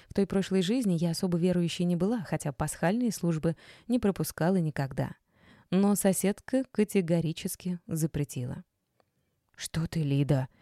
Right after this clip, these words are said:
замахала она руками. «Я уж старая, никому до меня дела нет, а ты молодая, вся жизнь впереди. Не дай бог узнают,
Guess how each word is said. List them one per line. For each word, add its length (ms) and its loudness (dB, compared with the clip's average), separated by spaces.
замахала 560 0
она 140 -4
руками. 480 -6
«Я 260 2
уж 120 -2
старая, 380 0
никому 380 0
до 100 0
меня 240 0
дела 260 0
нет, 340 -6
а 140 -2
ты 160 -2
молодая, 680 -2
вся 240 2
жизнь 300 0
впереди. 520 -2
Не 140 -2
дай 180 0
бог 260 -2
узнают, 500 -2